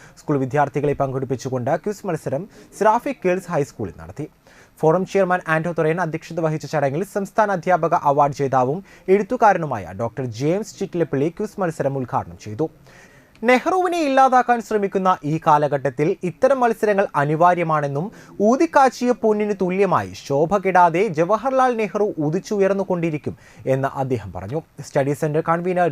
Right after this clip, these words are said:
രാമൻ നമ്പൂതിരി, ട്രഷറർ പ്രമോദ് കണിമംഗലത്ത്, ഹെഡ്മിസ്ട്രസ് ഇൻചാർജ് സിസ്റ്റർ ലിസറ്റ്, മുൻ ഗ്രാമപഞ്ചായത്ത് മെമ്പർമാരായ സി ടി ജോസ്, വി കെ പ്രദീപ്, പ്രോഗ്രാം കോർഡിനേറ്റർ നിസാർ കുമ്മകണ്ഠത്ത് എന്നിവർ പ്രസംഗിച്ചു. പി യു രാമദാസ്, അശ്വതി വാസുദേവൻ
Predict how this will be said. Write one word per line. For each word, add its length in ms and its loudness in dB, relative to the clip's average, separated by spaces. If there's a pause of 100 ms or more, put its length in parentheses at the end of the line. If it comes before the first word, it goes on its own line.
രാമൻ 340 0
നമ്പൂതിരി, 420 -2 (340)
ട്രഷറർ 380 2 (100)
പ്രമോദ് 440 2
കണിമംഗലത്ത്, 600 -2 (300)
ഹെഡ്മിസ്ട്രസ് 600 -4 (120)
ഇൻചാർജ് 460 0 (120)
സിസ്റ്റർ 340 -2 (200)
ലിസറ്റ്, 420 -2 (300)
മുൻ 160 -2
ഗ്രാമപഞ്ചായത്ത് 720 0
മെമ്പർമാരായ 720 2
സി 180 -4
ടി 60 -6 (100)
ജോസ്, 400 -2
വി 160 -2
കെ 160 0
പ്രദീപ്, 340 -6
പ്രോഗ്രാം 300 -4 (100)
കോർഡിനേറ്റർ 460 -2 (300)
നിസാർ 340 2
കുമ്മകണ്ഠത്ത് 500 -2
എന്നിവർ 260 -6
പ്രസംഗിച്ചു. 440 -10 (300)
പി 80 -2 (100)
യു 80 0 (220)
രാമദാസ്, 520 -2 (320)
അശ്വതി 380 -2
വാസുദേവൻ 480 0